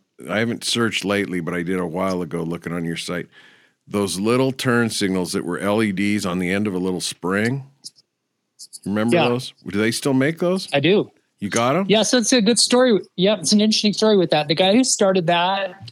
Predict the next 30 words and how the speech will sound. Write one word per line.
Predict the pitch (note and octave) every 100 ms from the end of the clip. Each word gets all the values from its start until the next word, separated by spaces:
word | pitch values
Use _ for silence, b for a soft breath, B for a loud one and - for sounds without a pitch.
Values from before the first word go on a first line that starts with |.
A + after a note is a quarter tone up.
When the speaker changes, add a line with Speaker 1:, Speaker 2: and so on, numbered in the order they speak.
| E3+
Speaker 2:
a | E3
couple | - F#3+
of | F#3
years | F3 E3+
ago, | D#3+ D#3+ D#3+ D3+
he, | - F3+ E3+ - b b _
he | - A#3
was | G#3+
not | B3+ C#4+
the | C4
original. | A3 G#3 F#3
So | B3+
the, | G3+ -
the, | G#3 G3+
the | D#3+ D3+
last | G3 F3+ F3 _ - -
guy | G3+ F#3
who | G3+ G3
operated | F3 F3+ F3 F3
that | G3 F3+
was | D3+ - _ _ _ _ _ _ -
that | E3+ D#3+ D#3+ -
original | E3 D#3+ G#3 A3 A3 G#3
idea | F#3+ D#3+ D#3+ D3+
and | D#3 D3+
concept | - D3 D3 D#3+ D3 D3
from | - D3+ D3+ C#3+ _ b b b b _ _ _ _ _ -
fella. | - - F3 D#3 C#3 -
And | D3
he, | C3+ G#3 A3 A#3 A3+